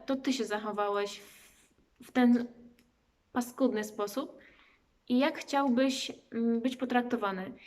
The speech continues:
Chcielibyśmy potraktowani być wszyscy z taką wyrozumiałością, em,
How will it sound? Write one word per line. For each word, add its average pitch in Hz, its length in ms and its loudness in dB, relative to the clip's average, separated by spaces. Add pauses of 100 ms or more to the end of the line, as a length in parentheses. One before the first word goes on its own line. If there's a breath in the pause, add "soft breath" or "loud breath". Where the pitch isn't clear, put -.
(140 loud breath)
Chcielibyśmy 269 460 2
potraktowani 254 600 2
być 233 160 -2
wszyscy 262 380 -4
z 208 60 -12
taką 214 260 -4
wyrozumiałością, 220 1000 0 (400 loud breath)
em, 214 720 -4